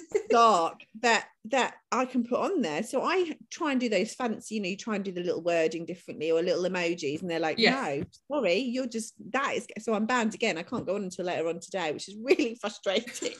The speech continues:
Speaker 2: But anyway, whatever. So I set up a se-, second account so I could just chuck things on there every now and again, and just, you know, just in case they decide to pull the rug from me con-, entirely. I was most pissed off. I was like, "You come
Speaker 1: Oh,
Speaker 2: on."
Speaker 1: it's very annoying. It's very annoying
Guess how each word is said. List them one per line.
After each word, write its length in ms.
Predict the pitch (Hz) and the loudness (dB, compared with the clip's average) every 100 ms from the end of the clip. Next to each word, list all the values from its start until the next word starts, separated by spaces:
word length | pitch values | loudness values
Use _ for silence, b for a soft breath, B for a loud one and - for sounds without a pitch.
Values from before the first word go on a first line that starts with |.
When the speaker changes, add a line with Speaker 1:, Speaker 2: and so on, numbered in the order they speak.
| - | -8
Speaker 2:
But 220 | 160 - | -6 -6
anyway, 380 | 156 147 135 160 | -8 -6 -4 -4
whatever. 440 | 214 - 113 131 - B B 415 381 - - 480 - 480 | -6 -10 -12 -12 -16 B B -6 -6 -6 -2 -2 2 4
So 80 | 294 | 8
I 100 | 359 | 6
set 200 | - - | 6 4
up 100 | - | 4
a 60 | |
se-, 240 | - 330 - | 2 2 2
second 400 | - - 202 254 | -2 -2 0 2
account 500 | 190 - 160 156 - | 2 2 2 2 -4
so 160 | - 214 | 0 4
I 100 | 190 | 4
could 200 | - 226 | 2 -2
just 280 | 214 - - - - | -2 -2 -10 -18 -8
chuck 260 | - - | -8 -6
things 260 | - 220 214 | 0 0 2
on 100 | 208 | 0
there 260 | 208 190 | 2 4
every 220 | 175 175 175 | 4 2 -2
now 160 | 165 | -2
and 80 | 165 | -2
again, 240 | 160 160 156 | 0 0 0
and 200 | 170 170 | -4 -6
just, 260 | 190 - | -10 -8
you 120 | 196 170 | -6 -4
know, 160 | 143 | -4
just 280 | 180 240 - | -2 -4 -4
in 80 | 214 | -6
case 320 | 214 185 175 | -2 -2 -2
they 100 | 180 | -6
decide 440 | 180 - - 170 - | -8 -8 -2 -2 -2
to 60 | |
pull 200 | - 196 | -6 -4
the 80 | 170 | -2
rug 260 | 170 170 170 | -2 -4 -4
from 120 | 180 | -10
me 80 | 156 | -10
con-, 220 | - 170 - | -10 -14 -12
entirely. 800 | 160 - 202 165 127 117 143 185 | -14 -6 -4 -2 -2 -6 -8 -8
I 40 | |
was 140 | 220 269 | -10 -6
most 320 | 359 427 - | -2 -4 -4
pissed 280 | - 240 - | -8 -8 -10
off. 200 | 78 - | -10 -10
I 40 | 240 | -14
was 80 | 247 | -12
like, 160 | 359 381 | -12 -10
"You 80 | 453 | -8
come 120 | 508 | -2
Speaker 1:
Oh, 40 | 440 | 2
Speaker 2:
on." 80 | - | 2
Speaker 1:
it's 180 | 320 | 0
very 340 | 247 269 370 320 | 2 4 4 4
annoying. 380 | 233 185 175 175 | 2 2 4 4
It's 200 | 185 - | 0 2
very 260 | 220 233 | 2 4
annoying 220 | 240 277 | 6 6